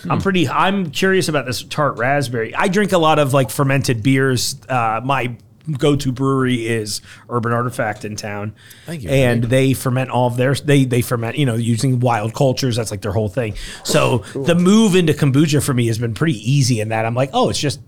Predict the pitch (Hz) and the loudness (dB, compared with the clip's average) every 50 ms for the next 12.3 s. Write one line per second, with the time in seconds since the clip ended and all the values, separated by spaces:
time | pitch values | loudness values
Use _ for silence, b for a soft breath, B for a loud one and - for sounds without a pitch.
0 | _ - - - 131 123 120 107 110 104 92 98 90 - 90 78 73 71 64 - | _ -14 -6 -4 -2 -2 0 -2 -2 -4 -4 -6 -8 -8 -10 -10 -12 -14 -16 -18
1 | - - - _ b b b b b b - 107 98 95 90 87 78 73 69 69 | -18 -18 -20 _ b b b b b b -8 -6 -6 -6 -6 -6 -8 -10 -10 -12
2 | - - _ _ - - _ _ - - - - _ - - - 151 - - 165 | -16 -16 _ _ -20 -20 _ _ -20 -20 -20 -20 _ -20 -20 -20 -20 -18 -16 -16
3 | 147 117 - 202 185 156 139 156 143 117 104 98 92 - - - 170 170 - - | -14 -12 -8 -6 -6 -4 -4 -6 -6 -8 -12 -16 -18 -16 -12 -12 -12 -10 -10 -12
4 | 165 - - 175 165 - 180 175 160 160 160 151 139 123 - 147 147 147 147 151 | -10 -6 -6 -6 -4 -2 -2 -2 0 -2 -2 -4 -4 -4 -2 -2 0 0 0 0
5 | 147 139 139 147 147 147 147 139 143 143 139 139 139 135 135 - 156 147 139 147 | -2 -4 -4 -4 -4 -4 -4 -6 -6 -8 -6 -6 -8 -8 -8 -8 -8 -8 -8 -8
6 | 143 127 127 131 139 143 139 139 131 135 139 143 139 135 139 139 135 139 135 135 | -10 -10 -10 -8 -8 -8 -6 -6 -6 -6 -6 -6 -6 -4 -4 -4 -6 -6 -8 -10
7 | - - 139 135 131 135 139 - - - - - - - _ _ _ - - - | -14 -14 -10 -8 -8 -8 -8 -12 -14 -20 -20 -20 -20 -20 _ _ _ -20 -16 -8
8 | - 156 147 151 156 143 123 135 143 143 156 147 - 156 156 156 151 - - 165 | -6 -4 -4 -2 -4 -4 -4 -4 -4 -6 -6 -4 -2 -2 -2 -2 -4 -6 -6 -4
9 | 160 160 151 139 139 135 143 160 - - 170 170 170 165 170 - - - - - | -2 -2 -2 -2 -2 -4 -4 -4 -2 0 0 0 0 0 -4 -6 -12 -20 -10 -2
10 | - 147 143 117 113 107 131 135 120 113 107 123 113 101 - 117 95 - 131 117 | 2 2 2 2 2 0 0 0 2 2 2 2 2 2 0 -2 0 0 0 0
11 | 110 - - 131 147 - - 170 175 170 123 131 120 107 92 - - - - 123 | 0 -2 -4 -8 -6 -2 0 0 0 2 2 2 2 0 -2 -6 -10 -6 0 2
12 | 147 143 127 117 110 | 2 2 2 0 -4